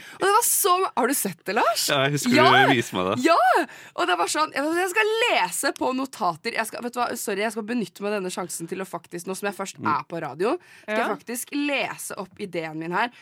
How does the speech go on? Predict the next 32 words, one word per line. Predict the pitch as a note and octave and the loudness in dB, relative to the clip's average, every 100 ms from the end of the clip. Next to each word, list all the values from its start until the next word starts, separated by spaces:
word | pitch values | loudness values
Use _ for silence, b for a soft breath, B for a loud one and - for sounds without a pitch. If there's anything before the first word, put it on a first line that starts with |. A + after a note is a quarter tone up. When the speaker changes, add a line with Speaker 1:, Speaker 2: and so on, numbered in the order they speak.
| B | B
Speaker 2:
og | - | -10
så | F#3+ | -8
kommer | - F3+ | -4 -4
folk | E3+ D#3+ - | -4 -8 -10
og | |
bare | D#3+ | -10
sånn, | E3+ F3 | -8 -6
«Du | F#3+ | -6
vet | E3+ | -4
at | F3 | -4
han, | A#3 A4 | -2 -2
eh, | B4 A#4+ A#4+ A#4 A#4 A4 - B B - | -2 0 0 2 0 -2 -10 B B -8
han | C#4 D4+ D#4 D4 | -2 0 0 -2
skrev | - G3 G3+ | -4 -2 -2
det | G3 F#3 | 0 -2
manuset | E3 C#3+ D3+ | -4 -6 -8
i | F#3+ | -6
to | F3 | -6
tusen | E3+ | -6
og | E3+ | -6
ti.» | A3 B3 _ - | -6 -8 _ 0
Ja, | A3 | 4
men | B3 C4 | 6 4
who | A#3 B3+ B3+ | 2 0 -2
the | C4 | -4
fuck | - - - C4 C4 - | -6 -12 -4 -4 -4 -8
knew | G#3+ A3 G#3 G#3+ G#3+ G#3+ G#3 | -4 -4 -2 -2 0 -2 -2
that, | F#3 D#3+ | -2 -4
liksom? | F3+ F3+ E4 G4+ C#4+ B B B - | -8 0 2 4 2 B B B 0
Nå | C#4+ E4 E4 | 4 4 2
skal | - D#4 D#4 | -2 0 2
jeg | A3+ | 0